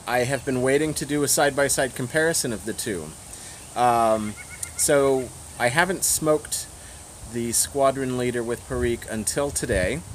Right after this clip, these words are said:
So here's what we're gonna do. I've got in my King's Cross, eh, the light's not good enough for you to see any bird's eye, but my King's Cross Algerian Briar Lovat.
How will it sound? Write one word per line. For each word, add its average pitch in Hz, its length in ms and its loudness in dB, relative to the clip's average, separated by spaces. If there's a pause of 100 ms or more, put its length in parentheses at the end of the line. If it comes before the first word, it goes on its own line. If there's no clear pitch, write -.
(680)
So 113 240 0
here's 147 300 0
what 165 100 0
we're 147 80 -2
gonna 147 180 4
do. 85 280 0
I've 113 280 2
got 139 460 -2 (1300)
in 131 280 4
my 113 680 4 (840)
King's 185 320 4
Cross, 151 800 4
eh, 107 260 0 (160)
the 123 80 -4
light's 123 300 2
not 107 160 -4
good 98 120 -6
enough 98 160 -6
for 104 80 -8
you 95 80 -6
to 87 80 -10
see 95 260 -4
any 90 240 -4 (500)
bird's 95 260 -4
eye, 80 220 -4
but 87 220 -6 (440)
my 113 120 0
King's 208 340 2
Cross 135 560 2
Algerian 117 600 0
Briar 113 520 2
Lovat. 101 840 -2